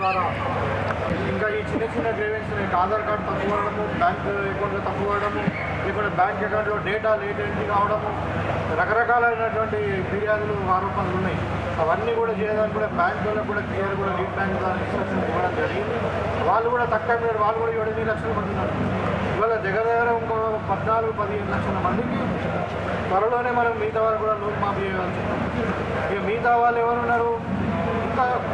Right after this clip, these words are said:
రెండు లక్షల కంటే పైన ఉన్న వాళ్ళు, వాళ్ళు కూడా చెప్తా ఉన్నారు, త్వరలోనే మేము గైడ్‌లైన్స్ ఇష్యూ చేస్తాం, మీరు లోన్ కట్టండి, మిగతా బ్యాలెన్స్ రెండు లక్షల కంటే ఎక్కువ ఉన్నది కట్టండి, మిగతా మేము జీరో బ్యాలెన్స్ మేము చేస్తాము, చేసిన తర్వాత మళ్ళీ వెంటనే మీకు మళ్ళీ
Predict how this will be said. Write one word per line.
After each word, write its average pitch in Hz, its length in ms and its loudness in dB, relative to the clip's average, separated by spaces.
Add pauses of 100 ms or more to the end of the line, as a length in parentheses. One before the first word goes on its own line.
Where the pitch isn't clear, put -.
(140)
రెండు 208 220 0
లక్షల 233 240 0 (100)
కంటే 214 240 -2
పైన 202 260 -2
ఉన్న 196 200 0
వాళ్ళు, 175 180 0 (680)
వాళ్ళు 240 300 4
కూడా 247 200 2
చెప్తా 233 280 0
ఉన్నారు, 220 240 0
త్వరలోనే 214 460 0
మేము 196 180 -2
గైడ్‌లైన్స్ 196 420 0
ఇష్యూ 196 200 -2
చేస్తాం, 185 280 -2 (560)
మీరు 202 160 0 (120)
లోన్ 226 260 0
కట్టండి, 233 380 0 (360)
మిగతా 202 200 0 (100)
బ్యాలెన్స్ 208 380 2
రెండు 202 200 0
లక్షల 214 240 0
కంటే 202 180 0
ఎక్కువ 190 220 0
ఉన్నది 190 240 0
కట్టండి, 220 380 0 (720)
మిగతా 214 300 2
మేము 196 160 -2 (100)
జీరో 214 260 2
బ్యాలెన్స్ 214 360 0
మేము 185 200 -2
చేస్తాము, 233 380 0 (400)
చేసిన 214 300 0
తర్వాత 220 300 2
మళ్ళీ 202 200 2
వెంటనే 214 280 0 (100)
మీకు 202 160 0 (800)
మళ్ళీ 370 180 2